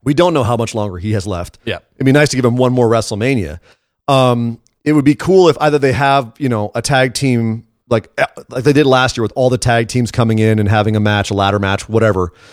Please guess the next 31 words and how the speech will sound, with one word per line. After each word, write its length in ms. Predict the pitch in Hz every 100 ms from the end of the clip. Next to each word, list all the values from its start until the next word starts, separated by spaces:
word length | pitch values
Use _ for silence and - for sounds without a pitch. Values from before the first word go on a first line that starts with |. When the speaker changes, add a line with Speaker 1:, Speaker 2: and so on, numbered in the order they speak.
| _ _ -
Speaker 1:
Doing 220 | 156 143
that 160 | 147 139
again, 300 | 123 139 113
I, 160 | 113 107 - 95 _ _
I 80 | 120
think 200 | 127 135
it'd 160 | 107 101
be, 100 | 107 -
it 80 | 147
would 160 | 120 110
suck 420 | - 180 185 -
to 140 | 147
have, 240 | 131 131 - -
have 180 | 123 117
to 100 | 113
repeat 420 | 104 - 247 254
that. 300 | - 80 - _ - _ _ _
But 100 | 185
at 60 | 165
the 60 |
same 240 | - 165 127
time, 320 | - 190 151
I 40 |
don't 180 | 135 139
see 160 | - 135
what 120 | 123
other 180 | 110 113
options 440 | 123 127 131 101
they 140 | 101 92
have. 520 | - 185 123 73 80
Speaker 2:
Yeah. 180 | 101